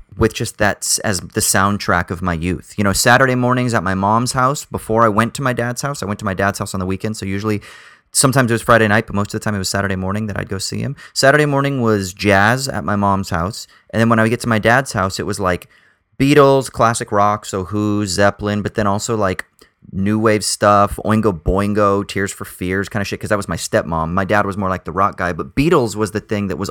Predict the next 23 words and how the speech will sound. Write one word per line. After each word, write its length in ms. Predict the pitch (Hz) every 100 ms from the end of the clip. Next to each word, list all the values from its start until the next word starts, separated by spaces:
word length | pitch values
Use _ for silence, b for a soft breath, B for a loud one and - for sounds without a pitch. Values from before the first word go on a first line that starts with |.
| -
always 600 | 117 123 110 101 87 78 -
on. 380 | 87 73 57 - b b b b b _
And, 380 | 113 110 104 101 -
like, 240 | 113 110
for 220 | - -
me, 420 | 107 107 143 139 120
I 160 | 98
just, 320 | 104 - 117 113
my 140 | 107
music 480 | 107 104 117 117 -
education 760 | 104 85 - - 117 110 95 90
went 220 | 95 -
through 240 | - 107 107
the 80 |
Beatles, 360 | - 98 67 67
as 100 | 117
I 60 | 135
think 200 | - 165
it 60 | 143
has 260 | 123 110
with 160 | 104 98
so 340 | - - 117
many 420 | 107 101 98 87